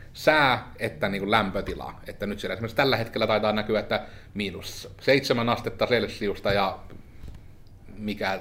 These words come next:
miksi tätä nyt sanotaan Suomessa, niinku, ki-, kirkas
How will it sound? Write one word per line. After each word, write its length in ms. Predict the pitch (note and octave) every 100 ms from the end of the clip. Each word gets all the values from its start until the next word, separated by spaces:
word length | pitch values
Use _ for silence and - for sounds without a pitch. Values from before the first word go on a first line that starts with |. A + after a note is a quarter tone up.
| -
miksi 180 | A2 -
tätä 200 | G2 G2
nyt 200 | G2+ A#2
sanotaan 400 | B2+ A#2+ G2+ G2+
Suomessa, 400 | G#2+ F#2+ F2+ -
niinku, 360 | F#2 F#2 G2+ F2 - - - - - - - - -
ki-, 160 | G2 -
kirkas 520 | G2 - A#2+ -